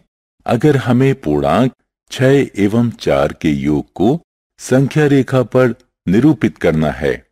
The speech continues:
सबसे पहले हम संख्या रेखा पर शून्य से दाईं तरफ छह बिंदु बढ़ेंगे, तो संख्या छह पर पहुंचेंगे। अब पुनः चार बिंदु दाईं तरफ बढ़ेंगे,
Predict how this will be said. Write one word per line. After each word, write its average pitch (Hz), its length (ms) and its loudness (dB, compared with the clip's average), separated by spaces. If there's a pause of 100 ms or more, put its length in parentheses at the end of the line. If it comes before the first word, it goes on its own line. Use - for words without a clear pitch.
(1120)
सबसे 147 380 -2
पहले 139 360 2
हम 123 260 0
संख्या 82 460 -4
रेखा 76 380 -2
पर 85 320 0 (360)
शून्य 73 420 -2
से 117 220 0
दाईं 85 400 -2
तरफ 82 500 0 (380)
छह 147 240 0
बिंदु 120 360 2
बढ़ेंगे, 82 600 -2 (680)
तो 82 100 2
संख्या 71 480 -4
छह 69 300 -6
पर 101 200 -2
पहुंचेंगे। 90 760 -2 (1000)
अब 135 240 -2
पुनः 139 300 2
चार 76 420 -2
बिंदु 80 480 0 (380)
दाईं 71 320 -4
तरफ 87 300 0
बढ़ेंगे, 117 540 0